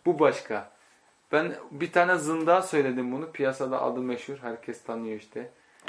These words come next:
Münazaracı bir, kibirli bir tip. Dedim ki, "Bak o bölüm başka, rububiye, uluhiye başka.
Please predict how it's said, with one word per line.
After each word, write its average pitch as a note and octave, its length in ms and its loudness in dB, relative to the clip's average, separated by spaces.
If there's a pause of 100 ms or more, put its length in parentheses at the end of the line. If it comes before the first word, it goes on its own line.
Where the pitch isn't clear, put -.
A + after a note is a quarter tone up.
(160)
Münazaracı A#2+ 760 -2
bir, A#2 140 -10 (100)
kibirli A2+ 460 -8
bir A2 120 -10
tip. C#3+ 160 -10 (640)
Dedim B2+ 220 0
ki, B2+ 140 -10
"Bak C3 140 4 (120)
o B2+ 180 -2 (240)
bölüm C3 300 0
başka, D3 520 -4 (100)
rububiye, B2+ 540 -2
uluhiye B2+ 540 -4
başka. A#2+ 420 -6